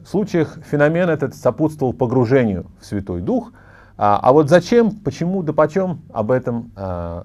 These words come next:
автор Деяний Лука не говорит нам ни слова, мол, понимаете, как хотите.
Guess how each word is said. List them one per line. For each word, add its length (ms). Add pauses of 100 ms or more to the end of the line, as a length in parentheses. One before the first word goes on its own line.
автор 360
Деяний 340
Лука 360
не 140
говорит 380
нам 300
ни 120
слова, 320
мол, 220 (100)
понимаете, 420
как 180
хотите. 400